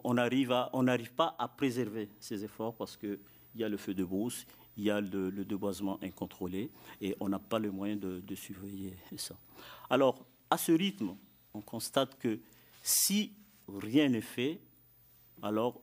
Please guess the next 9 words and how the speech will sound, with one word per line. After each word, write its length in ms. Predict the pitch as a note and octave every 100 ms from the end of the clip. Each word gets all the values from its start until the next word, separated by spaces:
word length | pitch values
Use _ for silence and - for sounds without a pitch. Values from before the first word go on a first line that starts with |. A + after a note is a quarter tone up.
| -
d'ici 640 | G2+ G#2 D3+ - C#3 G#2+ - - - - - - G2+ G2+ G#2
deux 160 | D3+ D#3
mille 220 | C3 G2+
vingt-cinq, 540 | A2 G2+ - A2+ B2+ - C#3 - - - - -
on 120 | A2 G#2
n'aura 260 | F#2+ F#2
pas 340 | F#2 A2 A2 - - -
de 220 | G2+ G2
forêt 420 | - G2 F#2+ F#2+